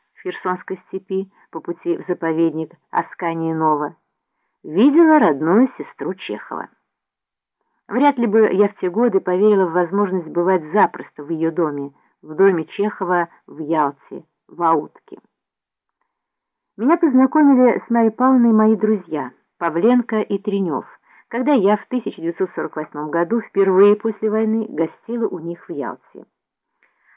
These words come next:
А в зиму тысяча девятьсот пятьдесят первого, тысяча девятьсот пятьдесят второго года, которую я уже после смерти Павленко прожила с семьёй своей в его ялтинском доме,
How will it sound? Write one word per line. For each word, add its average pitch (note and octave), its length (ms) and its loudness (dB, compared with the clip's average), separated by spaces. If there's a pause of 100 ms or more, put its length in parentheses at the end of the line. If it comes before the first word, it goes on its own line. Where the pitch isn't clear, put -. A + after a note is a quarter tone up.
А G#3 120 2
в A#3 100 -2
зиму D#4 260 4
тысяча B3+ 360 -2
девятьсот G#3 300 -2
пятьдесят G3+ 400 -4
первого, E3+ 400 0
тысяча F#3+ 380 -4
девятьсот E3 320 -6
пятьдесят E3+ 340 -8
второго D#3 400 -4
года, F3+ 400 0 (280)
которую D#3+ 360 -6
я D#3+ 140 -2
уже E3 160 -6
после D#3+ 480 -6 (100)
смерти E3+ 400 -4
Павленко D#3+ 580 -4
прожила D#3 420 -6
с D3+ 40 -16 (120)
семьёй D#3 400 -6
своей D3+ 340 -4
в C#3 60 -12
его D3+ 300 -4
ялтинском D#3 640 -6
доме, D3 340 -4